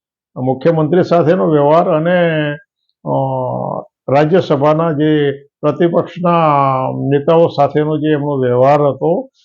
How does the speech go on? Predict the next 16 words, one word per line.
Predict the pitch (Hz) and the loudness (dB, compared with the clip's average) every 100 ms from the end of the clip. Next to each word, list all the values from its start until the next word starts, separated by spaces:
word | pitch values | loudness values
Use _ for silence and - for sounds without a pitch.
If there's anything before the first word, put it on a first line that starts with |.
| _ _ | _ _
અ, | 131 131 123 | -4 -4 -4
પ્રતિપક્ષના | 151 139 170 165 156 - 156 160 156 147 139 131 | -6 -2 0 0 -2 -2 0 2 2 0 0 -2
સંસદ | 127 139 135 165 143 196 | -2 -4 -2 -2 0 0
સભ્યો | 180 202 | 2 0
સાથેનો | 175 156 151 160 | 0 -2 -2 -2
એમનો | 156 156 | -2 -2
જે | 151 165 | 0 0
વ્યવહાર | 135 123 123 139 135 | 2 2 4 2 0
હતો, | 143 175 262 254 _ _ _ - 165 | -2 -4 -4 -6 _ _ _ -2 2
એ | 196 170 151 143 - - _ _ 175 120 131 156 | 4 4 2 0 -4 -12 _ _ -10 -10 -6 0
રાષ્ટ્રપતિ | 139 131 - 185 170 | 0 0 -2 -4 -4
તરીકેનો, | - 208 202 226 220 208 196 | -4 0 0 -2 -2 -2 0
ઉપરાષ્ટ્રપતિ | 170 175 190 139 214 202 208 202 202 196 196 190 | 0 2 0 0 0 0 0 -2 -2 -2 2 2
તરીકેનો | 190 190 190 202 196 | 0 0 0 0 0
વ્યવહાર | 180 160 156 160 | 2 4 4 2
હતો. | 165 - 87 | 0 -4 -8